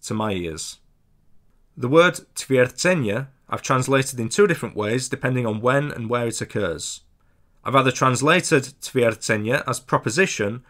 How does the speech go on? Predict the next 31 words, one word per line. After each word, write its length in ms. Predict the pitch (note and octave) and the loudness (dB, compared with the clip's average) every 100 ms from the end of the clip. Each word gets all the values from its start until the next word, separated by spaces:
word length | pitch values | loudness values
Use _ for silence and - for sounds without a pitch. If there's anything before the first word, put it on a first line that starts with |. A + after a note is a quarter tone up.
| _ _ | _ _
when 160 | B2 C3 | 0 2
referring 380 | B2+ D#3 D3 C#3 | 2 4 2 2
to 100 | B2 | -2
the 80 | |
main 300 | A#2 B2 C#3+ | -2 0 2
results 400 | D3+ C3 B2+ - | 2 0 0 -2
of 80 | A2+ | -4
the 100 | G#2+ | -8
work, 380 | A2+ E3 B2 B2 - | -2 2 2 0 -6
which 240 | G#2 - | -8 -6
usually 420 | A#2+ E3 F3 A#2+ | 0 2 2 0
have 160 | G#2+ A2 | 0 -2
accompanying 480 | G#2+ A#2+ - A2 G#2+ | -4 -4 -4 -6 -4
proofs. 640 | - G#2+ E2 - - - _ _ _ _ _ _ _ _ | -2 -2 -4 -10 -12 -14 _ _ _ _ _ _ _ _
In 140 | C3+ | 0
most 260 | C3+ B2+ - | 2 2 2
other 140 | F#3 | 2
cases, 500 | F#3+ C#3 A2+ - A#2 | 2 2 0 0 0
such 240 | - C3+ - | 0 -2 -2
as 80 | B2 | 0
at 180 | A#2+ | 0
certain 300 | - - C3+ | 0 0 0
points 340 | C3 C3+ C3 - | -2 -2 -2 -2
in 60 | |
the 80 | A#2 | -4
proofs 460 | G#2 - F#3 E3+ - | -4 -2 0 0 -2
of 100 | A2+ | -2
what 220 | A#2 - | -2 -2
I've 200 | A#2 G#2 | -4 -4
termed 340 | - A#2 A2 - | -4 -2 -4 -8
propositions, 840 | - - A2 F3 - G#2+ F#2+ F#2+ | -8 -8 -2 0 0 -2 -4 -6